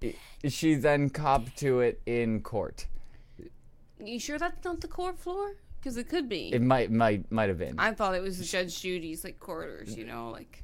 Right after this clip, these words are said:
Speaker 1: This picture was right before she offered a blowjob to the bailiff. Like, the bailiff is taking the picture, and she's on her knees
Speaker 2: Yeah.
Speaker 1: smiling, going, "Come on, don't take me to jail. Believe me, I,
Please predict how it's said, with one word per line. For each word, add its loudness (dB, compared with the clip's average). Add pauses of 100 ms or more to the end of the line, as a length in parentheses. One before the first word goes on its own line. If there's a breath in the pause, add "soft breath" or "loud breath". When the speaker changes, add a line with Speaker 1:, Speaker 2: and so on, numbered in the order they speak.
Speaker 1:
This 6
picture 4
was 8
right 4
before 6
she 0
offered 6
a 6
blowjob 6
to 0
the 4
bailiff. 0
Like, 8
the 8
bailiff 8
is 4
taking 8
the 4
picture, 2
and 2
she's 2
on 6
her 4
knees 2
Speaker 2:
Yeah. 4
Speaker 1:
smiling, 6 (220 loud breath)
going, 10 (380 soft breath)
"Come 10
on, 12
don't 8
take 8
me 6
to 6
jail. 8
Believe 6
me, 6
I, 8